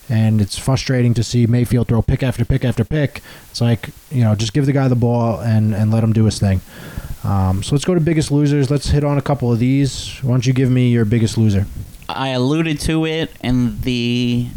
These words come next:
Speaker 2: in my opening. Uh, Team N F L doctors. We had seven torn A C Ls last week.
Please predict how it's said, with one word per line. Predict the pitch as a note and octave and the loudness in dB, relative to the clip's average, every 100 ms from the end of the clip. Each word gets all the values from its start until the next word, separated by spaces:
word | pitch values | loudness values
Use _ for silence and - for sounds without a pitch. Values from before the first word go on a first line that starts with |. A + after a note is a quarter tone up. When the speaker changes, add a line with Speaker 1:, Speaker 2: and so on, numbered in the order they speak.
| - - | -10 -6
Speaker 2:
in | D3 C3+ | -2 0
my | C#3 C#3 | 0 -2
opening. | D3 C#3+ B2+ B2+ C3+ C#3 | -2 -2 -4 -4 -4 -4
Uh, | C3 B2 B2 B2 A#2+ - - - - - - | -6 -6 -6 -6 -8 -12 -20 -20 -20 -20 -16
Team | - A3+ C#4+ B3+ | -6 -2 -2 -4
N | G#3 | -4
F | A3+ | -4
L | G#3+ F#3+ | -2 -4
doctors. | C#3 A#2 A#2+ - F#2+ F#2 - - - - - - - - - - - - - - - - - E2+ | -4 -6 -6 -8 -8 -6 -8 -10 -10 -12 -12 -10 -10 -12 -16 -18 -16 -16 -18 -18 -20 -16 -12 -6
We | D3 C#3 | -2 0
had | C#3+ C#3 C3 C3 B2+ B2+ A#2+ A2 - - - - | 0 -4 -4 -4 -4 -4 -4 -6 -10 -20 -20 -20
seven | - - E3 F3+ F#3 | -14 -8 -4 -2 0
torn | - E3 D#3+ | 0 -2 -2
A | D3 | -4
C | - B2+ | -4 -4
Ls | A#2+ A#2 A2+ | -2 -4 -4
last | A2+ G#2+ - | -6 -6 -4
week. | A#2+ A2+ A2+ - | -4 -4 -6 -10